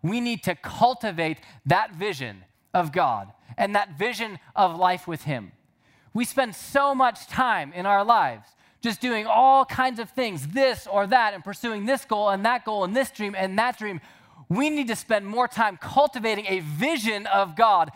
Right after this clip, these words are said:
that will carry us through to a life of obedience and transformation in him. Getting out in nature and being amazed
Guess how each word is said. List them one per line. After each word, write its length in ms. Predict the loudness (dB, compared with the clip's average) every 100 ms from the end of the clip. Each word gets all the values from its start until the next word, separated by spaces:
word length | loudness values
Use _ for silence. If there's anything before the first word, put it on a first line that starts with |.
| -16 -4
that 120 | 0
will 120 | 0
carry 440 | 0 0 0 0 -4
us 160 | -6
through 320 | -8 -4 -2 -4 -8 -6
to 140 | -2
a 20 | 2
life 320 | 2 2 -2
of 140 | -2
obedience 800 | -2 -2 -2 -2 -2 -4 -6 -12 _ -6
and 160 | -4 -4
transformation 1120 | -2 -2 -2 -8 -8 -2 -2 -2 -6 -6 -8 _ _
in 160 | -8 -4
him. 340 | -4 -4 -10 _ _ _ _ _ _ _ _ _ _ _ _ _ _ _ 0
Getting 360 | 2 2 2 0
out 300 | 0 0 -8 _ _ _ _ _ _ _ _
in 240 | -4 -4 -2
nature 640 | -2 -2 -6 -10 -10 -18 _ _ -6
and 200 | -4 -2
being 240 | -2 -2
amazed 760 | -4 -4 -2 0 0 -2 -4